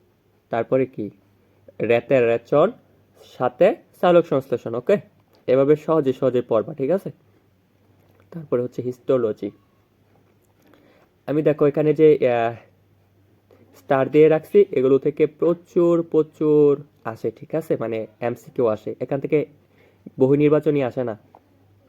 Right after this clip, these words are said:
তারপর দেখো হিস্টোলজি,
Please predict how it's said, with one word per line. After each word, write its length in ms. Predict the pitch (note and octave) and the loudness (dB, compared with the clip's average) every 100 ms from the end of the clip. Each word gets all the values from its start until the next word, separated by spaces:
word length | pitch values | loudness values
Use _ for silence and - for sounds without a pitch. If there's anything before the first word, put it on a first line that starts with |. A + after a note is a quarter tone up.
| _ _ _ _ _ _ _ - | _ _ _ _ _ _ _ -4
তারপর 220 | B2+ C#3 | -4 -2
দেখো 240 | B2 - G#2+ - - _ _ _ _ _ _ _ _ _ _ _ _ _ _ | -6 -6 -14 -18 -20 _ _ _ _ _ _ _ _ _ _ _ _ _ _
হিস্টোলজি, 540 | D#3+ - G#3 E3+ - | -6 2 4 4 0